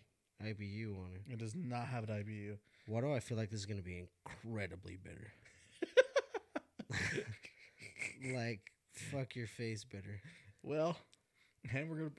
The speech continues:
Speaker 2: we're, we're about to play a game with them too, so.
Speaker 1: I do like the can, though.
Speaker 2: I know, yeah, dude. I, I, I did too. Like, I was like, "Oh, that's a cool can." I actually like that. Half of my decisions when I pick a new beer, it's based off the
Speaker 1: Oh,
Speaker 2: can.
Speaker 1: the can.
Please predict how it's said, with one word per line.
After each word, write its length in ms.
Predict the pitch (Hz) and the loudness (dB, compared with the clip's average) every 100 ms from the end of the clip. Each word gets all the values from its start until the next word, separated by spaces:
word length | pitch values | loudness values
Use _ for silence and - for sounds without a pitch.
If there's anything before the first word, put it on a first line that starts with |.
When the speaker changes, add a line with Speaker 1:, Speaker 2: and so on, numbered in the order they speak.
| - | -6
Speaker 2:
we're, 120 | 131 | -4
we're 120 | 131 139 | -2 0
about 220 | 139 131 | 0 -4
to 60 | |
play 200 | - 147 | -4 -2
a 40 | 143 | -2
game 260 | 123 131 | 0 0
with 100 | 117 | 0
them 140 | 110 107 | 0 -2
too, 180 | 127 117 | -2 -2
so. 300 | 120 107 107 - _ - | 0 -2 -2 -6 _ -4
Speaker 1:
I 80 | 131 | 0
do 140 | 139 | 4
like 220 | 170 135 - | 4 4 0
the 60 | |
can, 320 | - 107 95 90 | -4 -2 -2 -4
though. 160 | 87 - - - _ | -10 -12 -18 -20 _
Speaker 2:
I 180 | - 208 | 4 6
know, 160 | 320 415 | 8 8
yeah, 240 | 359 453 403 | 8 8 8
dude. 180 | 381 415 | 6 6
I, 100 | 370 - - | 2 -4 -6
I, 40 | 285 285 254 | -6 -4 -6
I 40 | 254 | -4
did 180 | 277 | -4
too. 240 | - 320 156 | -4 -2 -2
Like, 220 | 139 135 | -2 -4
I 40 | 160 | -4
was 100 | 175 | -4
like, 180 | 175 175 | -4 -6
"Oh, 100 | 269 269 | -8 -8
that's 220 | 302 - | -8 -6
a 60 | 294 | -6
cool 200 | 294 277 | -6 -8
can." 340 | 311 214 135 147 | -6 -6 -6 -6
I 40 | 175 | -6
actually 240 | 170 214 | -6 -6
like 220 | 196 202 | -6 -8
that. 180 | 127 120 - _ _ - - - _ _ _ | -8 -8 -10 _ _ -20 -20 -20 _ _ _
Half 300 | 117 147 170 | 0 2 2
of 60 | 185 | 4
my 140 | 175 160 | 4 4
decisions 480 | 147 170 156 170 139 | 4 4 2 4 4
when 100 | 127 | 2
I 80 | |
pick 240 | 113 151 139 | 2 2 2
a 40 | |
new 140 | 131 135 | 2 4
beer, 240 | 135 143 | 4 2
it's 200 | 113 - - | 0 -4 -4
based 200 | 123 - | -2 -2
off 120 | 110 | -4
the 120 | - | -2
Speaker 1:
Oh, 40 | 139 | 0
Speaker 2:
can. 80 | 147 | 2
Speaker 1:
the 80 | 143 | 0
can. 380 | - 123 110 | 0 -2 -2